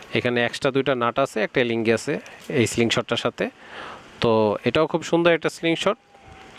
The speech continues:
এটা যদি কেউ নিতে চান, এটা আট সেন্টিমিটার প্রশস্ত স্লিংশটটা। এটার প্রাইস ধরা হয়েছে মাত্র চোদ্দোশো টাকা। তো যারা নেবেন তাড়াতাড়ি যোগাযোগ করবেন,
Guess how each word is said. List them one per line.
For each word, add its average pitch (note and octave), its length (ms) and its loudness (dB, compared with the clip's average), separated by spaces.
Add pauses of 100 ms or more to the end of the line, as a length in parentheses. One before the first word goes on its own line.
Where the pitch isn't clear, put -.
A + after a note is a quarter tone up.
(140)
এটা B2+ 220 2
যদি C3 220 2
কেউ C3+ 120 4
নিতে C3+ 240 2
চান, F3 180 -2
এটা B2 200 -2
আট A2+ 100 -4
সেন্টিমিটার A#2 520 0
প্রশস্ত A#2 420 -4
স্লিংশটটা। B2+ 680 0 (760)
এটার C#3+ 200 0
প্রাইস C#3 280 0
ধরা C#3+ 100 0
হয়েছে C#3+ 280 0
মাত্র C#3 360 0 (240)
চোদ্দোশো C#3 400 0
টাকা। G2+ 300 -2 (300)
তো A#2 100 2
যারা A#2+ 260 2
নেবেন C3+ 340 0 (440)
তাড়াতাড়ি B2+ 340 2
যোগাযোগ B2+ 360 0
করবেন, C3 400 2